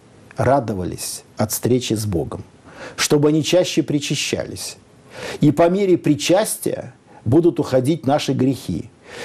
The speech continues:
И по мере духовного укрепления мы начнём видеть в глубине души то, с чем мы сами должны справиться с Божьей помощью. Поэтому радость должна быть во всём.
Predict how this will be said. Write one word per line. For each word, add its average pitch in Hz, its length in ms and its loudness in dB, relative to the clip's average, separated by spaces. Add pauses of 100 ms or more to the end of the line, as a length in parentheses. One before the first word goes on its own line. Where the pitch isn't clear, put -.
(120)
И - 120 6
по 175 160 4
мере 190 240 4
духовного 165 500 4
укрепления 151 880 2 (300)
мы 160 200 6
начнём 165 480 4
видеть 143 680 0 (680)
в - 80 0
глубине 135 460 2
души 117 300 0
то, 180 440 2 (960)
с - 60 -6
чем 127 340 2
мы 120 120 2
сами 160 520 0 (100)
должны 107 460 -4
справиться 76 640 -8 (340)
с - 120 -10
Божьей 101 320 -2
помощью. - 600 -10 (920)
Поэтому 143 640 2
радость 170 480 2
должна 156 360 2
быть 156 200 0
во 139 140 0
всём. - 360 -8